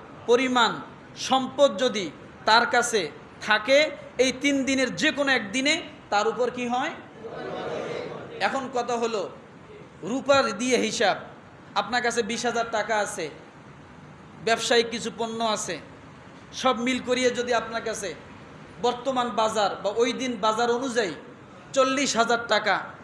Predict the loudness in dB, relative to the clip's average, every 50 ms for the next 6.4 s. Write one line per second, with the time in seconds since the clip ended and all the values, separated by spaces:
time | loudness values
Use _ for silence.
0 | -20 -20 -20 -20 -20 -20 -16 -6 -2 0 0 0 2 4 6 6 6 6 2 0
1 | -2 0 0 -2 0 2 2 2 2 0 -2 -2 -2 -2 -4 -4 -4 -4 -2 -2
2 | -2 0 0 -2 -2 -2 -6 -12 -16 -18 -18 -18 -4 0 0 0 2 4 4 4
3 | 4 4 2 0 2 0 0 0 0 0 2 2 0 0 0 0 0 0 0 0
4 | -2 -4 -4 -4 -4 -4 -2 -2 -4 -4 -6 -10 -14 -12 -4 0 0 2 2 0
5 | -2 -2 -4 -4 -2 -2 -2 -2 -2 -2 0 2 2 2 2 0 -2 -2 -2 0
6 | 0 0 -2 -2 -4 -6 -8 -8